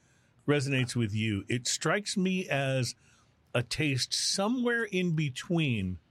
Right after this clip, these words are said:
what I would associate with a Scottish single malt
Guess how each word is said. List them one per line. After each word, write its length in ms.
what 160
I 100
would 140
associate 680
with 400
a 80
Scottish 460
single 280
malt 380